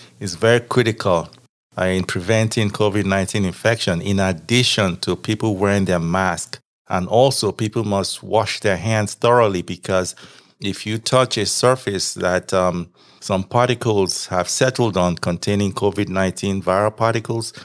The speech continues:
you can touch your mouth or your nose or your eyes and get infected. So those are the major things: wearing a mask,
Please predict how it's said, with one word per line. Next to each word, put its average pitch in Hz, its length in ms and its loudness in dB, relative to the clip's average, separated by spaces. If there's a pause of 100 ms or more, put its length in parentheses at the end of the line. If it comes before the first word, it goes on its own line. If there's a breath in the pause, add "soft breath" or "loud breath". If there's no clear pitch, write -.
(340 loud breath)
you 101 100 0
can 95 220 0
touch 107 340 0
your 98 80 0
mouth 117 480 2
or 90 60 0
your 85 160 -2
nose 101 400 0
or 90 40 -2
your 90 240 -4
eyes 110 400 0
and 90 140 -4
get 95 160 -2
infected. - 600 -4 (340)
So 104 420 4
those 131 320 2
are 113 140 2
the 104 140 0
major 123 580 2
things: 92 560 -4
wearing 117 480 2
a 95 80 -2
mask, 113 720 -2